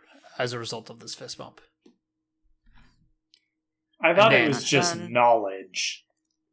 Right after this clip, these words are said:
Speaker 3: It's something. We
Speaker 1: It
Speaker 3: don't actually know what it is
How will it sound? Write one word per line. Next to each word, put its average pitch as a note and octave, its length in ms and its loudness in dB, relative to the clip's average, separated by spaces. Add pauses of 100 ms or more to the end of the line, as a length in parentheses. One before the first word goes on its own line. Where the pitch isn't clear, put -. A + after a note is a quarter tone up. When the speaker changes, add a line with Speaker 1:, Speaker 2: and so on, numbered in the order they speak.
(500)
Speaker 3:
It's F3+ 180 -20
something. F#3 520 -10 (100)
We F3+ 120 -8
Speaker 1:
It - 20 -4
Speaker 3:
don't G3+ 200 -4
actually D#3 440 -8
know A#2 160 -10
what C2 160 -14
it - 100 -20 (100)
is - 240 -20